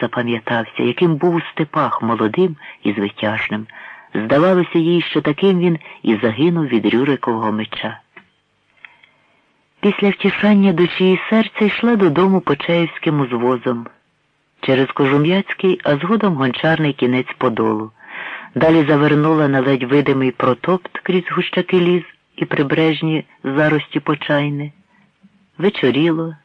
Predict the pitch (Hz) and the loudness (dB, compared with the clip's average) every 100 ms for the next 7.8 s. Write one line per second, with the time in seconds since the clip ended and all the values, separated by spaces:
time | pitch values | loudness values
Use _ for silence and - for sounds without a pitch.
0 | _ _ 202 208 151 123 120 131 123 120 | _ _ -6 0 2 2 2 0 2 2
1 | 120 175 175 165 156 151 151 156 147 - | 2 0 -2 -2 0 0 0 0 -2 -2
2 | 151 151 - - 151 143 139 - 135 143 | 0 0 -2 -2 0 0 -2 0 0 0
3 | 139 - - - - 117 123 127 - 120 | -2 -6 -16 -16 -6 -2 0 -2 -2 -2
4 | 117 - 113 107 110 - - - - - | -2 -2 -2 -2 -6 -10 -14 -18 -16 -6
5 | 120 117 113 131 156 143 - - - 117 | 0 2 2 2 2 0 -2 -14 -8 -4
6 | 135 127 131 131 131 127 120 117 135 147 | 0 0 2 2 2 2 2 0 -2 -2
7 | 123 123 123 117 113 113 135 151 | -4 0 0 0 0 0 0 -2